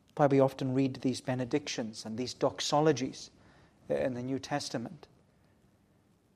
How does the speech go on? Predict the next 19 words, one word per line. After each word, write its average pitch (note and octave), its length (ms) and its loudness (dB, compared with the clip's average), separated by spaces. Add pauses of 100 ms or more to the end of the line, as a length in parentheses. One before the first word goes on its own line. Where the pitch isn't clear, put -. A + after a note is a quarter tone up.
(240)
A C#3+ 100 -4
doxology D#3 760 4
is, A#2+ 340 -4
uh, D#3+ 200 -10
from C3 180 -6
the B2+ 100 0
Greek C3+ 280 0
word A#2+ 260 -2 (160)
doxa, D3 460 -2 (180)
meaning A#2+ 380 -8 (480)
glory. C3+ 500 2
We B2+ 100 -8
often D3 220 -6
see D3 200 0
them C#3 180 -2
at A2+ 80 -10
the B2 120 -2
end B2 160 -6
of, A2+ 160 -6